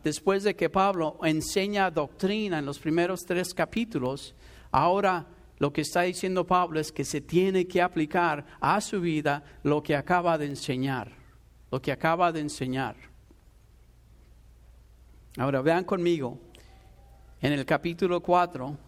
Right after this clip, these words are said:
versículo uno. El capítulo cuatro, versículo uno.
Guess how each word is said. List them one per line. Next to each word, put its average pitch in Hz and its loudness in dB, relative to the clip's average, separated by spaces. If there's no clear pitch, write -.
versículo 143 -2
uno. 139 -2
El 135 -12
capítulo 170 -2
cuatro, 170 0
versículo 156 0
uno. 139 -2